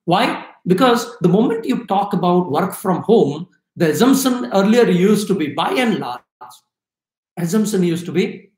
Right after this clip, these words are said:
work from home for I T professionals, for product professionals, for tech professionals.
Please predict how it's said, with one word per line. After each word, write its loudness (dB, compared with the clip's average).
work -6
from -2
home -2
for -6
I 2
T -2
professionals, -6
for -2
product -4
professionals, -4
for -2
tech -4
professionals. -6